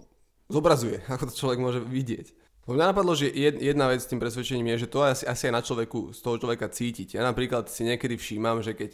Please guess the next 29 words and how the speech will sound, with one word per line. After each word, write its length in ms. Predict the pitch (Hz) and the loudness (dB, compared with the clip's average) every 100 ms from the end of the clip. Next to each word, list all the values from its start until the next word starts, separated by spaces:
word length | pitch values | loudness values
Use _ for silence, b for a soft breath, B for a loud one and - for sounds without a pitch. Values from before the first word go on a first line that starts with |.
| 104 | -6
na, 180 | 107 104 101 98 139 | -6 -6 -8 -10 -14
som 220 | - 113 | -8 -4
na 160 | 110 | -4
seminári 480 | 101 113 117 117 123 | -2 -2 2 2 2
a 80 | 113 | 2
rozprávam 400 | 117 - 117 113 | 0 -2 -2 -2
o 40 | |
nejakých 220 | 117 113 110 | -4 -6 -4
konceptoch, 560 | 120 123 123 - 117 | -2 -2 -4 -4 -6
ktoré 300 | - 113 110 - | -4 -4 -4 -4
ja 140 | 120 | -4
považujem 360 | 110 117 117 117 | 0 0 0 -2
za, 120 | 117 113 - - - - - | -2 -4 -8 -20 -20 -20 -6
na, 220 | 190 285 B B B | -2 -2 B B B
za 160 | 120 - | -2 0
akože 460 | 123 120 120 - | -2 -2 -4 -4
nevyhnutne 480 | 120 160 165 151 139 | 2 4 4 4 2
dôležité, 640 | 123 139 127 113 117 110 B B B B B | 2 2 2 -2 -6 -8 B B B B B
tak 120 | - | -4
ja 80 | 110 | -2
sa 160 | 123 143 | 0 4
tak 160 | 156 | 6
rozohním 720 | 147 160 151 127 139 175 165 | 8 6 6 2 2 2 -2
a 80 | - | -4
tak 240 | 117 139 143 | 2 2 2
to 80 | |
zo 160 | 135 143 | 2 4
mňa 120 | 139 127 | 4 4
ide, 240 | 135 120 | 4 4